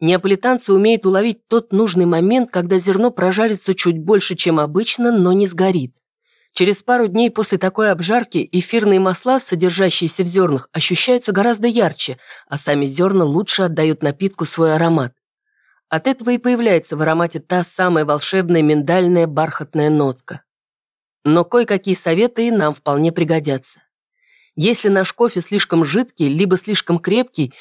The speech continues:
у него сильный жжёный вкус или, наоборот, вкус горячей воды, вот в чём ошибки.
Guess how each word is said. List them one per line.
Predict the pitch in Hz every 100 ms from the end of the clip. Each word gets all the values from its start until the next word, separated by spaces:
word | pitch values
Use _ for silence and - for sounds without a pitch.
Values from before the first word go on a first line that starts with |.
| - -
у |
него | 180 202
сильный | 196 262 240 196
жжёный | 156 196 214 175
вкус | - 233 208 -
или, | 185 180
наоборот, | 185 196 214 165
вкус | - 208 151
горячей | 175 185 175 147
воды, | 165 180 240 - _ _
вот | 185 240
в | -
чём | - 151
ошибки. | 165 - 139 - 139